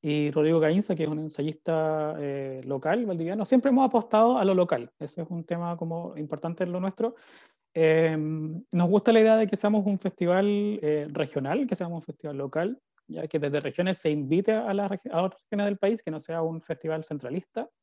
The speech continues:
Eh, y en ese sentido, obviamente, le damos harta importancia a, a lo nuestro,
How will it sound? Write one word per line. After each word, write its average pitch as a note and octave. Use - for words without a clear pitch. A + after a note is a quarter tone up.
Eh, E3
y E3
en F3
ese G#3+
sentido, G#3+
obviamente, G3
le F#3
damos F3+
harta F#3
importancia F3+
a, E3+
a D3+
lo D#3
nuestro, G3